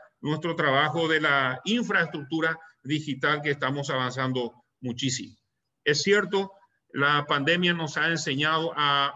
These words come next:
focalizar principalmente en inversiones en el aspecto urbano,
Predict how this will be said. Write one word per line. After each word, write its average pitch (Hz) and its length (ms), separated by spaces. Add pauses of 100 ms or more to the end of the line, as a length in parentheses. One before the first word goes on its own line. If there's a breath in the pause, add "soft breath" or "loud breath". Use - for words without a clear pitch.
(420)
focalizar 196 800
principalmente 165 1000 (340 loud breath)
en 156 300 (140)
inversiones 180 1080 (680)
en 156 300
el 156 140
aspecto 170 520
urbano, 165 880